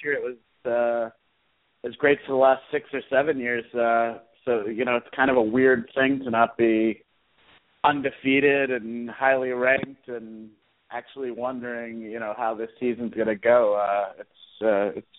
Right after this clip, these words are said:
it's been a weird feeling, um, to feel like ninety-nine percent of other, uh, college basketball fans. So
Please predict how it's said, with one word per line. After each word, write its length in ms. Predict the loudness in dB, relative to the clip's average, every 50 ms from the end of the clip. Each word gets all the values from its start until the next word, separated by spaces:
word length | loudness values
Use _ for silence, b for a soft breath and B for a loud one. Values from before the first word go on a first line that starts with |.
| -18 _ -10
it's 140 | -10 -8 -2
been 160 | 2 4 4
a 60 | 6
weird 300 | 6 6 6 4 4 2 -2 -2
feeling, 540 | 0 0 2 0 -2 -4 -6 -6 -8 -6
um, 400 | -6 -6 -4 -6 -6 -6 -8 -12 -14 _ _ _ _ -14
to 60 | -14 -10 -2 2
feel 200 | 4 4 6 6
like 220 | 6 4 4 2 -2 -8 -18 -18 -18 B B B B B B B
ninety-nine 480 | 0 0 0 0 0 -2 -2 -2 -2
percent 340 | -4 -6 -8 -6 -4 -4 -2
of 120 | -2 0
other, 400 | 0 0 2 0 0 0 0 0
uh, 180 | -2 -2 -4 -4 -8 -8 -6
college 260 | -4 -2 -2 -2 -2 -2
basketball 420 | -2 -2 -2 -2 -4 -4 -4 -4 -4 -4
fans. 260 | -4 -4 -4 -4 -6 -8 _
So 280 | -2 -2 0 0 -2